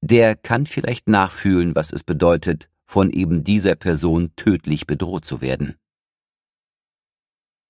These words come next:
"Lass sofort das Messer fallen"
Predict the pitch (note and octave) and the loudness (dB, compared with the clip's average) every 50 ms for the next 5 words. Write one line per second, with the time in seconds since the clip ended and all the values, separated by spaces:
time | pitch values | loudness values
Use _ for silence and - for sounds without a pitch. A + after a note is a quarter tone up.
0 | _ _ _ _ _ _ _ _ _ _ _ _ _ _ _ _ _ _ _ _ | _ _ _ _ _ _ _ _ _ _ _ _ _ _ _ _ _ _ _ _
1 | _ _ _ _ _ - - A#2+ C#3 D3+ - F3+ C#3+ - D#3 F3 F3+ - F3 - | _ _ _ _ _ -8 -2 0 0 4 4 4 4 6 4 4 6 6 4 4
2 | - E3+ G3 G#3+ A#3+ E3+ - - C#3+ C#3 C3 B2 A2 F2 - | 4 2 2 4 4 2 4 4 4 4 4 4 2 0 -4